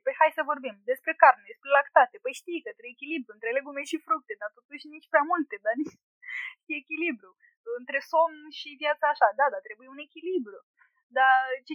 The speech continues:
citești, da, dar trebuie un echilibru, <laughs> știi, și sport, da, trebuie un echilibru.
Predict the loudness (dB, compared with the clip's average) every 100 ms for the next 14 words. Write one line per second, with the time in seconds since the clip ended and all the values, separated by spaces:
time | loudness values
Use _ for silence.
0 | -6 0 0 -2 -2 4 4 4 -4 -6
1 | -8 -10 -10 -6 -4 -6 -8 -6 -6 -6
2 | -12 _ _ _ -20 _ _ -20 _ _
3 | _ _ _ 2 6 6 4 4 4 4
4 | _ _ -20 -14 -8 -8 -8 -12